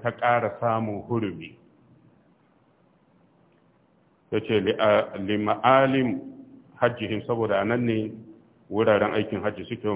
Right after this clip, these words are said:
manasikahum wa mutawajjihuhum li salatihim." Nan ne alƙiblar musulmai,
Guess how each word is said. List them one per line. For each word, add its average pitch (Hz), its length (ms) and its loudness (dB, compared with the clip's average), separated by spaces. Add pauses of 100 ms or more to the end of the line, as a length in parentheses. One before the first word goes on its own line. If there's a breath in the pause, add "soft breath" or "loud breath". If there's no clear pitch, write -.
manasikahum 113 960 -2
wa 101 80 -8
mutawajjihuhum 104 960 -4
li 110 160 -8
salatihim." 104 880 0 (520)
Nan 117 300 4
ne 120 100 4
alƙiblar 110 560 0
musulmai, 104 640 -2